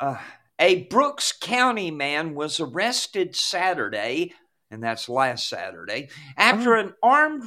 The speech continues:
Speaker 1: robbery and a standoff at a Valdosta store. At
Speaker 2: Oh.
Speaker 1: four forty-five A M,
Speaker 2: That
Speaker 1: Valdosta
Speaker 2: fits.
Speaker 1: police headed to a store in the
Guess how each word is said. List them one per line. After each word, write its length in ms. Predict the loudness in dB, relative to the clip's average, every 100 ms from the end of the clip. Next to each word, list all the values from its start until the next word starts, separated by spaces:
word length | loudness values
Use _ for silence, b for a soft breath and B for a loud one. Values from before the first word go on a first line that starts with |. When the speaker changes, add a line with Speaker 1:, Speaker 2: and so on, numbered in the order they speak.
| 2
Speaker 1:
robbery 640 | 4 4 2 0 0 -2 -6
and 160 | -8 -6
a 40 |
standoff 920 | -6 -8 -6 -8 -4 0 4 4 2 -4 -6
at 280 | -4 -4 -6 -6
a 340 | -4 -4 -6
Valdosta 960 | -2 0 0 0 0 0 -2 -8 -8 -8
store. 760 | -8 -8 -4 -2 -2 -4 -8 _ _ _ 6
At 140 | 8 8
Speaker 2:
Oh. 100 | 6 0
Speaker 1:
four 380 | 0 2 2 0
forty-five 1200 | -4 -4 -2 -2 -4 -4 -2 -2 -2 -4 -6 -8 -10 -6
A 240 | -6 -8 -6
M, 540 | -4 -4 -6 -10 -14 _ _ _ _ _ _ 2
Speaker 2:
That 280 | 4 4
Speaker 1:
Valdosta 440 | 6 4 4 2 0
Speaker 2:
fits. 180 | -2 -6
Speaker 1:
police 560 | -4 -4 -4 -4 -6
headed 420 | -6 -6 -6 -8 -10
to 120 | -6
a 40 | -4
store 480 | -4 -4 -2 0
in 160 | 0 0
the 180 | -2